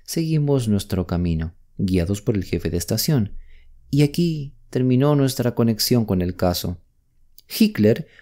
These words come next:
cuyo nombre cristiano resultó ser Silas, es cierto, fue arrestado cuando desembarcó del barco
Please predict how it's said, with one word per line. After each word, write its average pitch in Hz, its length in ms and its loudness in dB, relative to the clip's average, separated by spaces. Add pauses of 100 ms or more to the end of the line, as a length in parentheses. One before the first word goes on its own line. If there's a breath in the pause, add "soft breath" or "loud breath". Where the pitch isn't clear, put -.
cuyo 92 400 2
nombre 90 420 2
cristiano 107 480 2
resultó 95 540 0
ser 90 340 -2
Silas, 147 460 2 (460 soft breath)
es 98 140 0
cierto, 123 500 0
fue 92 200 -2
arrestado 135 540 2
cuando 90 240 0
desembarcó 90 560 0
del 82 160 0
barco 139 400 2